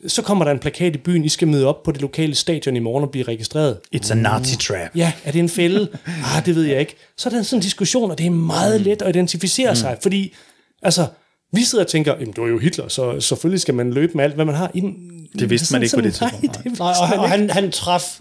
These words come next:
Speaker 3: generelt de rigtige valg.
Speaker 1: Hele tiden.
Speaker 3: Altså, øh, hele tiden undtagen et par enkelte steder, ikke? Altså, blandt andet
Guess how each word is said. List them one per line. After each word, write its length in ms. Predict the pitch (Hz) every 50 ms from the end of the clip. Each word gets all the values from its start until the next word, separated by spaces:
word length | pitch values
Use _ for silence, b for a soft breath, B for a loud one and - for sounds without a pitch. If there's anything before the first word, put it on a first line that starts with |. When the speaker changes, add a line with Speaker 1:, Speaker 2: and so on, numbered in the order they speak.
| _
Speaker 3:
generelt 600 | - 180 170 156 - - 170 190 226 - - -
de 80 | 180 170
rigtige 380 | 165 139 135 135 - 165 147
valg. 220 | 135 135 117 104 -
Speaker 1:
Hele 500 | - 151 - - - - 190 196 302 302
tiden. 380 | - - 180 185 156 127 110 104
Speaker 3:
Altså, 180 | 107 - -
øh, 680 | - - - - - - - - - - _ - 254 196
hele 140 | 240 254
tiden 220 | - 233 240 226 -
undtagen 520 | 262 233 233 233 226 - 226 202 190 196
et 120 | 202 - -
par 80 | 214
enkelte 280 | 208 208 214 208 214 208
steder, 300 | 214 185 175 180 196 185
ikke? 100 | 185 185
Altså, 160 | 156 151 175
blandt 240 | 151 175 170 - 196
andet 340 | 175 170 175 190 190 175